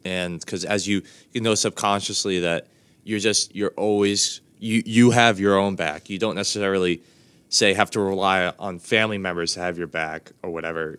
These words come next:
You set this up for yourself. You have your own back. You're gonna be able to take care of yourself no matter what, and which can take, uh, I would say, at least personally speaking, a decent amount of weight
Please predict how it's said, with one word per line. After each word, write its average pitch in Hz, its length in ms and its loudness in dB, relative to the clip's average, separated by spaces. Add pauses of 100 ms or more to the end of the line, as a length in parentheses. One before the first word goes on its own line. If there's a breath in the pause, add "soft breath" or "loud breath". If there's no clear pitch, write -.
You 101 480 -2 (460)
set - 280 -2
this 117 140 -2
up 110 140 0
for 120 80 -4
yourself. 98 480 0
You 95 80 -8
have 98 240 0
your 98 140 0
own 92 100 -2
back. 85 360 0 (360 soft breath)
You're 98 180 0
gonna 104 120 0
be 107 80 2
able 98 180 4
to - 100 -6
take 92 140 -4
care 92 220 0
of 90 40 2
yourself 85 560 -2 (320 soft breath)
no 98 120 -6
matter 92 260 0
what, 85 540 0
and 87 420 -6
which 92 240 -6
can 85 320 -6 (140)
take, - 260 -2
uh, 80 320 -4
I 85 100 0
would 101 140 0
say, 85 380 -2 (340 soft breath)
at 98 60 -6
least 101 300 -2 (280)
personally 117 400 2
speaking, 87 460 -2
a 82 80 -4
decent 92 340 -4
amount 85 160 -2
of 82 80 -2
weight 90 300 0